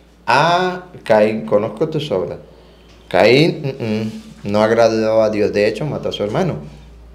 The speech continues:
No imitemos. ¿Qué estamos haciendo con el hermano? ¿Lo estamos odiando? ¿No le hablamos? Cuidado. Conozco tus obras.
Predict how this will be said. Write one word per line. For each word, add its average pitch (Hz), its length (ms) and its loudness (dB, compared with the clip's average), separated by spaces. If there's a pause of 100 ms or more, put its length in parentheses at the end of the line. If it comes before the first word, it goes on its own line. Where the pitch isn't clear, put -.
(320)
No 165 520 4
imitemos. 147 840 4 (360)
¿Qué 139 200 6
estamos 147 400 2
haciendo 143 400 0
con 120 160 -2
el 117 80 0
hermano? 156 460 2 (500)
¿Lo 107 80 -2
estamos 147 280 4
odiando? 175 640 0 (200)
¿No 131 180 2
le 143 140 4
hablamos? 156 760 -2
Cuidado. 123 600 -2 (100)
Conozco 123 640 -4
tus 165 340 -12
obras. 90 420 -4